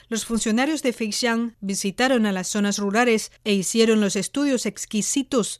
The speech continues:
en las familias y establecieron una red de lucha contra la pobreza de tres niveles.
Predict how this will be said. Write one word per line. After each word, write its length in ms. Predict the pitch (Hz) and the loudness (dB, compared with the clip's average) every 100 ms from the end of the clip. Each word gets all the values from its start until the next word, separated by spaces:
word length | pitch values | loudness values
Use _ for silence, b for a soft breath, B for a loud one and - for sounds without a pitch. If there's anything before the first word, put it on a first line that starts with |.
| _ | _
en 140 | - 196 | -4 -2
las 180 | 180 - | -2 0
familias 560 | 202 254 262 208 180 b b | 2 4 4 2 0 b b
y 80 | 214 | -4
establecieron 680 | - 202 190 - 226 220 208 | 0 0 0 2 4 4 4
una 200 | 202 190 | 2 2
red 220 | 208 262 | 2 2
de 140 | 247 | 2
lucha 400 | 226 220 - 254 | 0 0 0 0
contra 280 | 262 214 196 | 0 -2 -2
la 100 | 180 | -6
pobreza 520 | 175 180 196 202 226 | -4 -2 0 0 0
de 140 | 214 196 | 0 0
tres 320 | - 262 254 | 2 0 4
niveles. 580 | 247 208 180 160 160 | 4 4 2 -4 -10